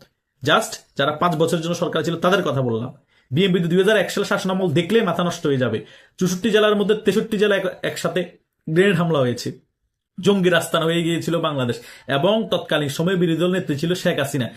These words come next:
শেখ হাসিনার একটা প্রোগ্রামের মধ্যে জঙ্গি হামলা হয়েছে। কে করিয়েছে?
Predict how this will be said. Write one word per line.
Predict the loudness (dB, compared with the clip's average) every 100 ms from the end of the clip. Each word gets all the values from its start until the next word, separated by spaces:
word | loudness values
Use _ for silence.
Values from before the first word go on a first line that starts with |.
| -16 -20
শেখ | -10 -2 0 0
হাসিনার | 0 2 2 0 -4 -8
একটা | -4 -4 -2
প্রোগ্রামের | 0 2 4 4
মধ্যে | 2 0
জঙ্গি | 2 2 0
হামলা | 0 0 0
হয়েছে। | 0 -2 -2
কে | 0
করিয়েছে? | 4 4 4 0